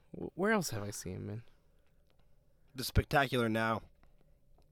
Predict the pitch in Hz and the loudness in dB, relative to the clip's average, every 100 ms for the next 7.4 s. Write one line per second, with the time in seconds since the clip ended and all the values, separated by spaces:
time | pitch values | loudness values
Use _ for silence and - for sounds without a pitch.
0 | - - - - 143 151 - 120 123 - | -20 -20 -20 0 6 6 6 4 2 0
1 | 139 208 190 110 107 101 101 113 143 139 | -2 2 4 4 0 0 0 2 6 8
2 | 131 120 120 127 147 139 139 143 160 147 | 8 8 4 4 4 6 6 6 6 6
3 | 131 127 123 120 117 113 110 - - - | 4 4 4 4 2 0 -2 -8 -20 -8
4 | - - 139 143 131 135 175 - _ - | -4 0 2 4 4 2 0 -6 _ -20
5 | _ - - - - - - - - - | _ -20 -20 -20 -20 -20 -20 -20 -20 -20
6 | - - - - 127 113 - 156 151 147 | -20 -20 -14 -4 -2 -2 2 4 6 6
7 | 127 120 127 143 | 6 6 4 0